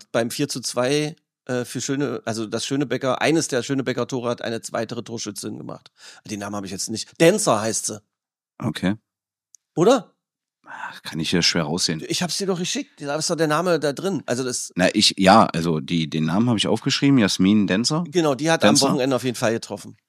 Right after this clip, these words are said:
Speaker 2: Aber wenn ich mir das Spiel angucke, hat Groß Rosenburg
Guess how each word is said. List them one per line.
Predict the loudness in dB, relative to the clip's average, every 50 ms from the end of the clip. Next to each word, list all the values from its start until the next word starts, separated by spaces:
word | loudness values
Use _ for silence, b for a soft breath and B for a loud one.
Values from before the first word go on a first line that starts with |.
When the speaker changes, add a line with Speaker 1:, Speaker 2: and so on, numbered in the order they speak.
| _ _ -8 -2
Speaker 2:
Aber | 2 4 6 6
wenn | 6 6
ich | 6 6
mir | 6
das | 4 4
Spiel | 2 -2 -2 -2 -2 0
angucke, | 0 -2 -4 -4 -2 0 0 0 0
hat | 0 -4 -4 -6 -8
Groß | -4 -4 -2 -4 -4 -6
Rosenburg | -6 -4 -4 0 0 0 0 0 -2 -2 -4 -6